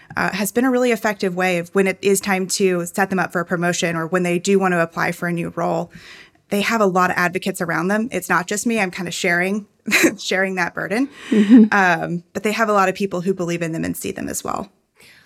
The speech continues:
Speaker 2: Actually, that brings us nicely to a trap that I see so many of us fall into, which is quite often as women,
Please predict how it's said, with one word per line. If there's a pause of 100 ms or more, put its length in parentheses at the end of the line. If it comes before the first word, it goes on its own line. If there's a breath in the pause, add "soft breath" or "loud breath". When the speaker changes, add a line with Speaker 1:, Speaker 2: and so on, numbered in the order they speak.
(320 soft breath)
Speaker 2:
Actually,
that
brings
us
nicely
to
a
trap
that
I
see (320)
so
many
of
us
fall
into,
which
is (920 soft breath)
quite
often
as
women,